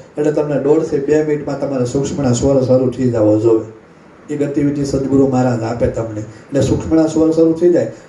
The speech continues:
પછી તમે ધારો ને ત્યાં સુધી રહી શકે. મારા પોતાના એક્સપિરિયન્સથી કહું, હું આઠ આઠ કલાક સુધી મારે સૂક્ષ્મણા શ્વાસ હાલતા,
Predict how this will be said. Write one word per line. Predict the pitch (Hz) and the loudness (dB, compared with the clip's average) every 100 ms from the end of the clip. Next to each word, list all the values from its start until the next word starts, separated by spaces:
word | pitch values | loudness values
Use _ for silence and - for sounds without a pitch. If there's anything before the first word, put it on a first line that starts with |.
| - | -4
પછી | 147 156 | 0 2
તમે | 170 170 165 | 2 2 0
ધારો | 123 131 160 202 196 | -2 0 2 2 2
ને | 151 131 | 0 -2
ત્યાં | 127 160 160 | -2 0 0
સુધી | 156 147 | 0 0
રહી | 135 143 | 0 0
શકે. | 143 123 123 | -4 -6 -6
મારા | 123 147 | -6 -4
પોતાના | 151 151 156 190 196 | -2 -2 0 0 2
એક્સપિરિયન્સથી | 180 175 170 165 160 151 | 2 0 2 2 2 0
કહું, | 147 127 127 - | 2 0 0 -6
હું | 151 143 | -4 -2
આઠ | 156 180 | 0 0
આઠ | 180 175 | 0 2
કલાક | 160 165 | 2 2
સુધી | 165 160 | -2 -4
મારે | 156 147 135 | -4 -4 -4
સૂક્ષ્મણા | 151 147 147 143 120 | -4 -8 -6 -6 -4
શ્વાસ | 127 123 131 | -2 -2 -2
હાલતા, | 120 120 120 | -6 -8 -10